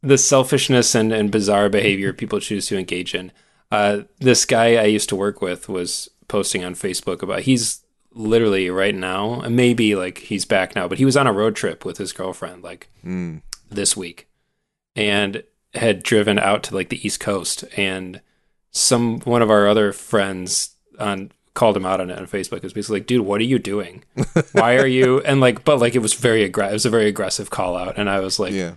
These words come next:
Speaker 1: I kind of, I agree though, like, a hundred percent.
Speaker 2: Yeah.
Speaker 1: Like, what are you doing? Like, you're you're from a state where they issued a stay-at-home order,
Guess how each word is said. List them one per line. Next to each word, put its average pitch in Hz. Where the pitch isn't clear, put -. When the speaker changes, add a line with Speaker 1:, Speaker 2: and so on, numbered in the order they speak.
Speaker 1:
I 107
kind 147
of, 120
I 113
agree 110
though, 92
like, 95
a 98
hundred 107
percent. 117
Speaker 2:
Yeah. 101
Speaker 1:
Like, 98
what 110
are 135
you 131
doing? 117
Like, 95
you're 107
you're 120
from 135
a 117
state 120
where 107
they 101
issued 110
a 101
stay-at-home 110
order, 92